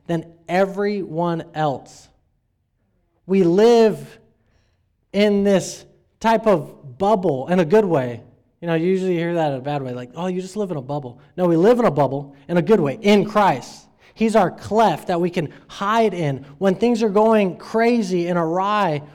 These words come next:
we can trust because we're in him. And so we can always rejoice in every circumstance because no matter the circumstance,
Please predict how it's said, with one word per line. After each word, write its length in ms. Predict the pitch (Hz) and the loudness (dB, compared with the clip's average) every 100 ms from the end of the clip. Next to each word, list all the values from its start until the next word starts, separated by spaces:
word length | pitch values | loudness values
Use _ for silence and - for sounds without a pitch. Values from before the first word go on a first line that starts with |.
| - | -4
we 120 | 196 | -2
can 180 | 190 170 | 0 -2
trust 420 | 143 - 226 220 | -4 -2 -2 0
because 260 | - 190 175 | -4 -2 -2
we're 180 | 165 - - | -4 -10 -4
in 480 | 202 220 214 185 - _ | -2 0 -2 -4 -10 _
him. 540 | _ 165 220 202 139 127 - - | _ -6 -2 -2 -4 -8 -18 -4
And 140 | 196 | -2
so 140 | 190 214 | 2 2
we 140 | 208 | 2
can 180 | 202 180 - | 0 -4 -4
always 640 | 180 214 247 262 262 226 | 0 4 4 4 0 0
rejoice 440 | 226 202 233 220 196 | -4 -2 -2 -2 -4
in 80 | 147 | -4
every 340 | 170 214 233 | -4 -2 -2
circumstance 880 | - 214 220 233 226 247 254 254 - _ _ _ | -4 -6 -6 -8 -6 -6 -6 -10 -20 _ _ _
because 260 | 208 214 | 0 0
no 140 | 196 196 | 0 0
matter 360 | 190 208 247 | 0 0 0
the 140 | 226 196 | 0 -2
circumstance, 880 | - 254 254 196 - 180 160 147 | -4 -6 -4 -8 -6 -6 -6 -8